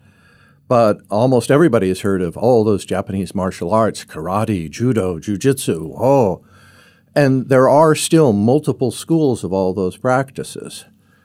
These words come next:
going on. And Aikido's physical techniques, the throws we use, are derived from the jujitsu traditions.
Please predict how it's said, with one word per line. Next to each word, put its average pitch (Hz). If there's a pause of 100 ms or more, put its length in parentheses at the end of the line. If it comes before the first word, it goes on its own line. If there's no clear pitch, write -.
(320)
going 104
on. 120
And 127
Aikido's 135 (180)
physical 165
techniques, 98
the 101
throws 117
we 98
use, 82
are 104
derived 110
from 95
the 98
jujitsu 95
traditions. 82